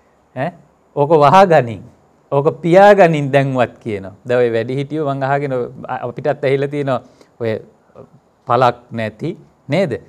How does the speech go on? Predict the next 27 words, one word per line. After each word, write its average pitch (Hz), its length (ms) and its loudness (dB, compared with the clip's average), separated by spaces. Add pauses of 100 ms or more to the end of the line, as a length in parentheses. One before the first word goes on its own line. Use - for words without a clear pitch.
(200)
නිෂ්පල 135 840 -4
කතා 151 480 -2
ඔහේ 147 320 -4
කියවනකොට 151 600 -6
ඕක 170 220 -2
මොකක් 196 320 -4
කරගනින්ද? 131 540 -4 (540)
වහගනින් 151 720 2
කියනවා. - 360 -18 (320)
කාට 151 280 4
හරි 147 260 2
බයිනකොට 156 680 0
දොස් 143 300 0
කියනකොට 165 520 -2
අපි 147 220 -2
කියන 160 200 -6
"ඕක 156 240 -2
පියාගනින්" 160 800 2
කියලා. 98 280 -14 (200)
ඇයි 202 340 -6
එහෙම 214 200 -8
කිව්වේ? 196 440 -12 (1400)
ඔන්න 185 160 -8
හිතන්න. 185 500 -8 (440)
ආන් 190 360 2
අකු-, 196 260 -6 (280)
ප්‍රතිඵල. 185 640 -4